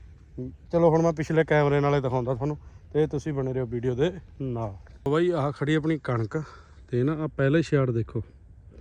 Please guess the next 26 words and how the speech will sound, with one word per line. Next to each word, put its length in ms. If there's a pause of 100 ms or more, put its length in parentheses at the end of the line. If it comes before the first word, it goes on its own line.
(600)
ਸਿਰੇ 300
ਤੋਂ 100
ਲੈ 100
ਕੇ 80
ਸਿਰੇ 240
ਤੱਕ 220
ਕਿੰਨਾ 360
ਦਬਮਾ 420
ਹੈ। 80 (400)
ਇੱਥੇ 320
ਤੇ 140
ਅਗਲੇ 220
ਛਿਆੜ 300
ਤੇ 200 (680)
ਕਣਕ 300
ਸਾਰੀ 720
ਉਹ 100
ਤਗੜੀ 380
ਹੈ। 120 (160)
ਇੱਧਰ 220
ਨੂੰ 200
ਆਏ 120
ਚਾਰਾਂ 380
ਸਾਈਡ 200
ਨੂੰ 140
ਨਾ, 120